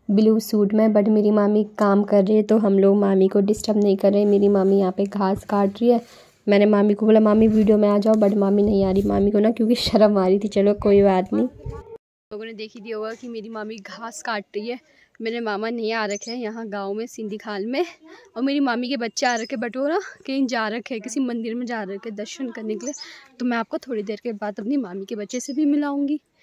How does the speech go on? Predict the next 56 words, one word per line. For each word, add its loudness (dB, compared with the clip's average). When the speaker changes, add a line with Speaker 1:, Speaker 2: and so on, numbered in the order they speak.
Speaker 2:
मेरे -4
कज़न्स। -8
देखो -20
ना -6
थोड़ी -8
देर -10
के -12
बाद -10
बताऊंगी -12
कि -14
मैं -12
अपनी -14
मामी -14
के -16
घर -20
में -14
क्यों -14
आ -10
रही -12
हूँ, -16
तो -14
थोड़ा -14
सा -18
आप -18
लोगों -12
को -16
ना -6
वेट -6
करना -16
पड़ेगा। -20
कपड़े -14
भी -16
चेंज -14
कर -10
चुके -16
हैं -14
क्योंकि -16
यहाँ -10
दिन -14
के -14
बज -16
रहे -12
हैं -18
दो -8
और -8
बहुत -12
ज़्यादा -14
गर्मी -14
हो -10
रही -10
थी -20
तो -14
मैंने -12
टॉप -16
पहन -10
दिया। -10